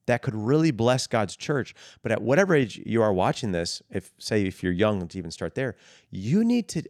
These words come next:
understand that you're greedy and you need to be holy and set apart for God to realize that ain't your money. You're just a steward of what belongs to the Lord. Or maybe you're a little bit older, and maybe you're like, "Man, uh, I serve and I'm doing this, I'm doing that."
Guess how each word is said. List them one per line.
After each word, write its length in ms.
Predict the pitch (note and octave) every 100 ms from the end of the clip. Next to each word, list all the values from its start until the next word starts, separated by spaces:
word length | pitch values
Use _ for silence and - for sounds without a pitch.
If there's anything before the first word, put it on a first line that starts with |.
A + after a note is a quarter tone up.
| -
understand 720 | D3 F3 D3 - - F3+ G3+
that 120 | D3 A#2
you're 120 | F#3+
greedy 520 | - D#3 G3+ - - _ _ _ _ _ _ -
and 140 | C3
you 120 | E3+
need 200 | G#3+ A3
to 80 | D#3
be 180 | A#2+ B2
holy 680 | A2 - E3 A3 F3 B2+ -
and 140 | A#2
set 220 | A#2 - B2
apart 380 | - E3 E3+
for 160 | - C3
God 360 | B2 F#3 E3 - - -
to 100 | -
realize 240 | D#3 D#3 A2+
that 200 | C#3+ F#3
ain't 140 | E3+
your 120 | D#3
money. 300 | C#3+ C3 - - _ _ _ _ -
You're 140 | D#3
just 200 | F3+ -
a 40 |
steward 480 | G2+ - - E3+ A#2+
of 80 | F#2+
what 160 | G2+ F#2
belongs 420 | G#2 G#2 F#2+ -
to 60 |
the 60 | F2
Lord. 300 | F2+ D3+ - _ _ _ -
Or 40 | A2
maybe 200 | C3+ G#3
you're 80 |
a 40 | G3
little 160 | E3+
bit 100 | D3+
older, 280 | B2 F#3 G#3
and 80 | B2
maybe 180 | B2+ C#3
you're 100 | C3+
like, 160 | B2
"Man, 300 | C3 D#3+ A#2+ - _ _ _ _ _
uh, 160 | A2 A2 - - -
I 100 | B2+
serve 420 | - F3 F3+ D3
and 60 | A#2
I'm 80 |
doing 200 | A#2 C#3
this, 180 | C#3 D3
I'm 80 | B2+
doing 140 | C3+
that." 120 | C3+